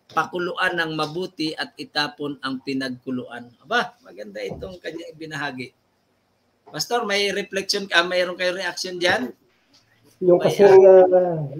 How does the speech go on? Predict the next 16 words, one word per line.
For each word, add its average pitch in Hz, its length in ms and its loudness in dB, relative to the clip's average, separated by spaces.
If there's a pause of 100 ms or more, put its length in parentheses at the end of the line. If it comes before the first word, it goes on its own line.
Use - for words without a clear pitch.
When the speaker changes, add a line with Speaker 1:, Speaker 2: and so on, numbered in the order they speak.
(160)
Speaker 2:
yung 190 200 4
kasing 196 320 2
manok, 170 540 6 (800)
ay 160 480 8
nabubuhay 170 720 6
ng 165 400 4
twenty-eight 180 640 2
days. 160 380 4 (720)
Speaker 1:
Oo, 135 260 -12
pinaiksi 160 380 4
Speaker 2:
Kaya 175 260 8
Speaker 1:
na. 170 180 8 (680)
Speaker 2:
unang 262 400 8
araw, 180 640 6
babakunahan 208 840 6
niya, 208 140 10